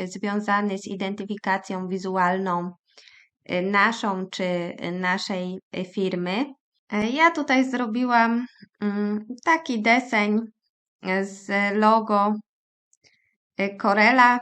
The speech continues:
nawiązujący do, e, logo, e, Corela.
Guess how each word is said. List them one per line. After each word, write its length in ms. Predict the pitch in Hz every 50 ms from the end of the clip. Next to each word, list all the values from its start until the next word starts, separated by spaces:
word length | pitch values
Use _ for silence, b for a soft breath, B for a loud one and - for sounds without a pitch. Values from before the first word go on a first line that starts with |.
| 247 233
nawiązujący 920 | 220 214 202 196 214 208 208 214 208 208 214 208 202 208 226 226 - 220
do, 340 | 208 202 202 196 196 196 202 208 214 - -
e, 140 | 196 202 196
logo, 540 | 202 208 208 202 202 196 202 202 202 208 - -
e, 140 | 196 190 190 185 -
Corela. 600 | - 190 196 208 220 233 240 233 220 226 240 233